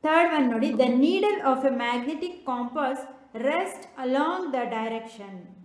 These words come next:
ಅಂದ್ರೆ ಮ್ಯಾಗ್ನೆಟಿಕ್ ಕಾಂಪಾಸ್‌ನ ನೀಡಲು ರೆಸ್ಟ್ ಡೈರೆಕ್ಷನ್ ಅಲ್ಲಿದ್ರೆ ಅದು ಎಲ್ಲಿ ಅಂದ್ರೆ ಒಂದು ಮ್ಯಾಗ್ನೆಟಿಕ್ ಕಾಂಪಾಸ್, ನೀಡಲ್,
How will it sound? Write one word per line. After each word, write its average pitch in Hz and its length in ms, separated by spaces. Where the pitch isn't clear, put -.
ಅಂದ್ರೆ 277 260
ಮ್ಯಾಗ್ನೆಟಿಕ್ 285 560
ಕಾಂಪಾಸ್‌ನ 277 540
ನೀಡಲು 254 460
ರೆಸ್ಟ್ 269 440
ಡೈರೆಕ್ಷನ್ 269 520
ಅಲ್ಲಿದ್ರೆ 214 400
ಅದು 277 240
ಎಲ್ಲಿ 233 440
ಅಂದ್ರೆ 269 580
ಒಂದು 240 540
ಮ್ಯಾಗ್ನೆಟಿಕ್ 277 600
ಕಾಂಪಾಸ್, 233 520
ನೀಡಲ್, 320 400